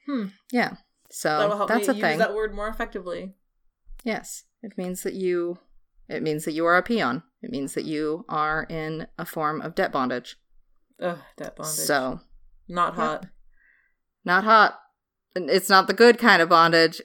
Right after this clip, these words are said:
Speaker 2: It's the bad kind of bondage.
Speaker 1: Yes.
Speaker 2: So that's an early imprisonment, essentially.
Speaker 1: Okay.
Speaker 2: Now, this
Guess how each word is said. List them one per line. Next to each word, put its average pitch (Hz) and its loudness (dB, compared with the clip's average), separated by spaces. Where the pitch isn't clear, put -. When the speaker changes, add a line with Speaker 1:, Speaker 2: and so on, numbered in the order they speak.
Speaker 2:
It's - -2
the 190 -2
bad 202 8
kind 139 -2
of 131 -10
bondage. 135 0
Speaker 1:
Yes. - -16
Speaker 2:
So - 0
that's 220 6
an 233 4
early 226 8
imprisonment, 147 0
essentially. - -6
Speaker 1:
Okay. 180 -12
Speaker 2:
Now, 196 4
this 220 4